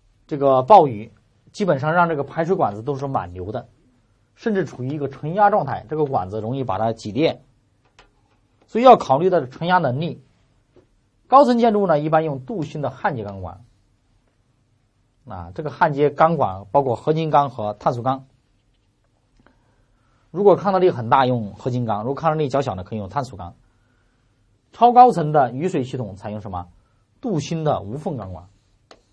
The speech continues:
你这毕竟是焊接的，我是无缝的，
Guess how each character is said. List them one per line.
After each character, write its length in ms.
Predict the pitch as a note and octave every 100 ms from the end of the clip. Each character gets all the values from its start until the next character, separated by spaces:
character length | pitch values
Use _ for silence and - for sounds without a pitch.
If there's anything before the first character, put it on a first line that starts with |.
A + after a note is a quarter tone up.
| _ _ _ _ _
你 140 | - C#3
这 160 | B3
毕 180 | G3+ B3+
竟 160 | A#3 A3
是 80 | F3+
焊 280 | - A#3
接 160 | D3+ D#3
的， 100 | C3+
我 100 | A2
是 80 | C#3+
无 240 | A#2 D3
缝 220 | G3+ D#4
的， 180 | D#3 F#2